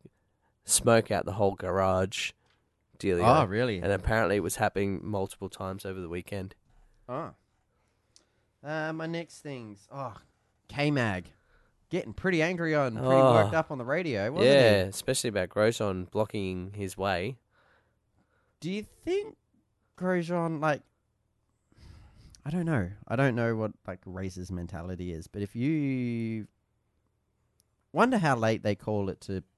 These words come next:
Speaker 2: box. If you've been told to box and you, you find, you're coming up on your te-, and your teammate comes up on you and he's clearly on fresher rubber, shouldn't you pay the team game? And, like, there was a part there that you
Speaker 1: Well,
Speaker 2: could
Speaker 1: it was,
Speaker 2: easily
Speaker 1: it
Speaker 2: let him
Speaker 1: happened for
Speaker 2: through.
Speaker 1: more than one lap,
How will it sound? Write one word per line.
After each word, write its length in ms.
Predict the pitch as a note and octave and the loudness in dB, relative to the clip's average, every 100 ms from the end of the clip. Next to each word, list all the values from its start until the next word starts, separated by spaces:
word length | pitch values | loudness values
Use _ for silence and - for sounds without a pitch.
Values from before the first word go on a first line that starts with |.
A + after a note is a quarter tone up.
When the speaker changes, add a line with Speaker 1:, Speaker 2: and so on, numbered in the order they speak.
| _ _ | _ _
Speaker 2:
box. 480 | G2+ F#2 - - - _ _ _ _ _ _ _ | -2 -2 -4 -20 -20 _ _ _ _ _ _ _
If 140 | A2+ D3+ | 0 4
you've 140 | E3+ | 4
been 160 | E3 C#3+ | 4 4
told 280 | C3+ A2+ G2 | 4 4 2
to 40 | |
box 580 | F#2+ G2+ D#2+ - - - - | 4 4 4 -4 -20 -14 -4
and 200 | G#2 G#2+ | 0 2
you, 120 | G#2 _ _ - | 0 _ _ -10
you 240 | G#2 A2 | -2 -2
find, 380 | G2 A2+ A2+ A2+ | -2 0 0 0
you're 80 | G#2+ | -2
coming 260 | B2+ A2+ | 0 0
up 140 | A2 G#2+ | 0 -2
on 80 | G2 | -4
your 80 | |
te-, 140 | - G#2 | -4 -4
and 120 | G2+ | -2
your 80 | F#2+ | 0
teammate 440 | - A#2 G#2 G2 | 2 2 2 -2
comes 200 | G#2 F2+ | -4 -2
up 160 | F#2+ G2+ | -4 -4
on 100 | F2+ | -6
you 120 | E2 | -6
and 80 | E2+ | -8
he's 100 | F2 | -10
clearly 380 | - G#2 G#2 F#2+ | -6 -4 -2 -4
on 160 | E2+ | -6
fresher 340 | - F2+ - E2+ | -8 -10 -8 -6
rubber, 420 | F2 E2 D#2+ - _ _ _ _ _ _ _ _ _ _ _ _ | -6 -6 -8 -12 _ _ _ _ _ _ _ _ _ _ _ _
shouldn't 360 | - - C#3 C#3 | -16 -2 -2 -2
you 60 | - | -2
pay 220 | C#3+ C3 | 0 0
the 120 | A#2+ | -2
team 280 | - A#2 A2+ | -2 0 2
game? 300 | A#2+ B2 C3 | 2 2 2
And, 100 | A2 | 2
like, 220 | G#2 - | 0 4
there 120 | C#3+ | 6
was 100 | D3 | 6
a 40 | B2+ | 4
part 260 | C3 B2+ | 0 2
there 100 | A#2 | 2
that 60 | G#2 | 2
you 60 | G#2 | 4
Speaker 1:
Well, 180 | B2+ C3+ | 6 6
Speaker 2:
could 100 | C3+ | 6
Speaker 1:
it 60 | C3 | 6
was, 140 | D3+ | 6
Speaker 2:
easily 140 | C3 | 4
Speaker 1:
it 40 | B2 | 4
Speaker 2:
let 140 | C#3+ | 6
him 60 | D3 | 6
Speaker 1:
happened 260 | D3 F#3+ | 2 2
for 60 | - | 2
Speaker 2:
through. 140 | B2+ A2+ | 2 4
Speaker 1:
more 200 | A2+ G2+ | 2 2
than 180 | F#2+ | 0
one 220 | F2+ F2 E2+ | -4 -6 -4
lap, 220 | G2 | -4